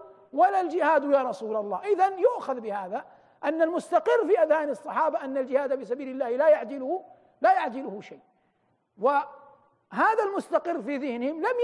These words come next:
يأتي عبثاً، إنما أتى من أقوال قالها لهم النبي صلى الله عليه وسلم ففقهوا هذا منه. والمقصود من هذا أن هذا من خصائص،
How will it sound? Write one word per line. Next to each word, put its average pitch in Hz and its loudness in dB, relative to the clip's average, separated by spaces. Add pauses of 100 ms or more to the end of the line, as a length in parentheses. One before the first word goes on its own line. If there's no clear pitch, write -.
يأتي - 0
عبثاً، 254 -4 (520)
إنما 320 0
أتى 359 2
من 330 -2
أقوال 320 0 (640)
قالها 381 4
لهم 311 2
النبي 294 -2
صلى 262 -4
الله 254 -2
عليه 240 -4
وسلم 277 -6
ففقهوا 403 0
هذا 302 -2
منه. 269 -12 (920)
والمقصود 349 0
من 285 -6
هذا 294 -2
أن 277 -4
هذا 302 2
من 277 -4
خصائص، 254 -4